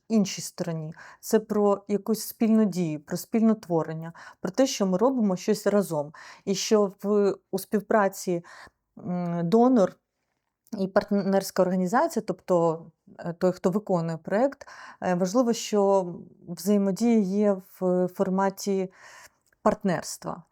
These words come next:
що кожен відчуває, що від діяльності іншої сторони залежить успіх всього проєкту чи всієї програми.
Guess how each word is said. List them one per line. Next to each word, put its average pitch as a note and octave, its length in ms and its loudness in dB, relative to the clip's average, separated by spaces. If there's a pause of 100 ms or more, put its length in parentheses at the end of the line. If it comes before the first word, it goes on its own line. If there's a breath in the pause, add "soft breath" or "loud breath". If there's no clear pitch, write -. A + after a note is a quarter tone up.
(180)
що - 420 -2 (100)
кожен B3 360 4
відчуває, G3 640 0
що - 360 -4 (480)
від G#3 480 -2 (100)
діяльності F3+ 840 0
іншої C4+ 360 0
сторони G#3 600 0
залежить F#3+ 800 0
успіх - 580 -6 (100)
всього F3 380 0
проєкту - 440 -6
чи - 140 -10
всієї E3+ 440 -4
програми. - 540 -10